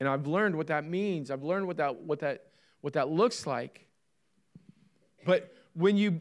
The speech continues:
when you're an infant, when you're a spiritual infant, think about what babies do. Babies eat milk.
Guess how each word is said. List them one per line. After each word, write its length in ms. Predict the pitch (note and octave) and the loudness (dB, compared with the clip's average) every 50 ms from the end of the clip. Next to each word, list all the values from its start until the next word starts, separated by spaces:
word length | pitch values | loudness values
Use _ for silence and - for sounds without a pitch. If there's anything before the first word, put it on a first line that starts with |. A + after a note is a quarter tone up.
| - - | -4 -6
when 160 | - G3 G3+ | -2 0 2
you're 220 | G3 G3+ G#3+ G#3+ G#3 | 4 8 8 8 8
an 100 | G3 F#3+ - - _ | 6 2 -4 -12 _
infant, 600 | - A#3 D4 D#4 B3+ - - F3+ D3+ C#3+ B2 - | -2 0 0 0 -2 -2 0 0 0 0 -2 -6
when 200 | - - F3+ F3+ | -2 2 4 6
you're 140 | F#3+ G3 F#3+ | 6 6 6
a 60 | F3+ | 6
spiritual 600 | D#3+ - - - - C#4+ D#4 D#4 - - A#3 G#3 - - | 4 0 -4 -2 -2 0 0 0 2 2 2 0 0 0
infant, 400 | G3+ A3 A3 - F#3+ F3 C#3+ - | 0 2 2 2 0 -2 -4 -6
think 300 | - - A#3 C4 C4 A3+ | -4 -2 0 0 0 0
about 240 | B3 G3 G#3 G3+ F#3+ | 2 2 2 4 6
what 220 | F#3+ G3 E3+ C#3+ | 4 4 4 4
babies 420 | C3 F#3 G3 G3+ F3 F#3 E3+ D3 B2+ | 4 4 4 4 2 0 -2 -2 -6
do. 480 | A#2 B2 C#3+ D#3+ D#3 C3 A2+ A2 A2 - _ _ _ _ _ _ _ _ _ _ _ _ _ _ _ _ _ _ _ _ _ _ _ _ _ _ _ D3+ A#2+ A2+ | -6 -4 -2 -2 0 -2 -4 -6 -10 -14 _ _ _ _ _ _ _ _ _ _ _ _ _ _ _ _ _ _ _ _ _ _ _ _ _ _ _ -20 -6 -2
Babies 480 | D3 F3 G3 A3 A3+ A3+ G#3+ E3 D#3+ - - _ | 0 0 2 2 2 0 0 0 -2 -8 -12 _
eat 260 | F#3+ F3 E3+ E3+ - - _ - | -8 -6 -6 -6 -8 -12 _ -14
milk. 520 | C#3+ C3 B2+ C3 C3+ C3 A2+ - _ - | -12 -8 -2 -2 0 -2 -2 -4 _ -20